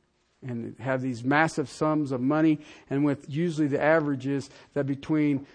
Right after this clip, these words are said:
uh, the first five years, they're broke again. Because truth of the matter is,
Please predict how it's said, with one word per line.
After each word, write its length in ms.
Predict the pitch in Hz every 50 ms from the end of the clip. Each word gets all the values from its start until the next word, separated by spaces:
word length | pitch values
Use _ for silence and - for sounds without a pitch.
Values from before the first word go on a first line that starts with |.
| - - -
uh, 260 | - 95 95 110 117 117
the 100 | 123 127
first 300 | - - 156 143 - -
five 320 | - 151 139 143 135 123
years, 320 | 135 139 139 135 131 117 113
they're 120 | 131 123
broke 360 | 117 117 143 139 135 135 -
again. 400 | 120 104 104 104 95 73 65 60 - _ _ _ _ _ _ _ _ _ _ _ _ _ _ _ _ _ _ _ _ _ _ _ _ _ _ _ _ _ _ _ _ _ _ _ _ _ _ _ _ _ _ _ _ _ _ _ _ _ _ _
Because 380 | - 127 - 156 147 143 131 - - - - - _
truth 260 | - - 233 262 247 -
of 60 | 196
the 60 | 175
matter 360 | 170 170 160 160 151 151 165
is, 300 | 190 190 180 165 147 -